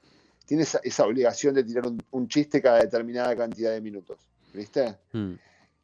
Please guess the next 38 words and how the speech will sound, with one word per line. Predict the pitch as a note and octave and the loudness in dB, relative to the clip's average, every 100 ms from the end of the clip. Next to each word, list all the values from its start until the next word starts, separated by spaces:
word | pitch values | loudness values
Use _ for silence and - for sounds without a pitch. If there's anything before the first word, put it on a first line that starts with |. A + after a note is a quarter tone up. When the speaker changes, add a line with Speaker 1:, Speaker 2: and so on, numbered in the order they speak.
| _ - | _ 0
Speaker 1:
Eh, | A#2+ A2 G#2+ G#2 G#2 - | 4 4 4 2 0 -2
pero | B2+ C3+ | -2 0
sin | D3+ | 0
embargo | D#3 G3 G3 | 4 6 4
tiene | F3 F3 | 2 -4
momentos | D3+ D#3 D3 | -4 -2 0
dramáticos, | C3+ B2 A2+ G2+ G2 F#2+ _ - | 0 -2 -6 -10 -10 -12 _ -14
me | G#2 | -4
parece. | G2+ G2+ - A2+ | -2 -2 -4 -2
Y | |
me | C#3 | 2
parece | D3 G3+ G#3+ | 4 2 0
que | E3 | -2
tiene | G3 | 2
dos | G3 - | 4 2
cosas | G3+ G3+ | -2 -4
que | - | -6
son | C#3+ E3+ | -4 -4
muy | F3 A3+ | -2 0
valiosas | A3 D#3+ C3 - G2+ F#2 - | 4 4 2 -2 -8 -10 -14
en | B2 | -10
un | D#3+ | -8
producto | - D3 D3 F3 G#3+ | -2 4 4 4 0
que | C#3 | 0
está | A2 | -2
hablando | B2+ C#3+ | -2 -2
sobre | - A#2 | -6 -6
un | |
tema | A#2 C3 | -2 0
delicado | A2+ A2 G#2+ C#3+ D3+ E3 G3 - _ _ _ _ _ _ - | 0 -2 4 6 8 6 2 -4 _ _ _ _ _ _ -10
y | A#2 | -6
de | A2+ | -4
una | C#3 B2 | -4 -4
perspectiva | G2+ G#2+ G#2 C#3+ D3 | -6 -10 -2 2 2
que, | A2+ | 0
como | G2+ G#2+ G#2 G#2 | -10 -8 -8 -10
Mario | A2 B2+ C3 | -6 -4 -2
decía, | A#2+ G#2+ C#3 D3 D#3+ E3+ | -4 -6 -4 0 -2 -4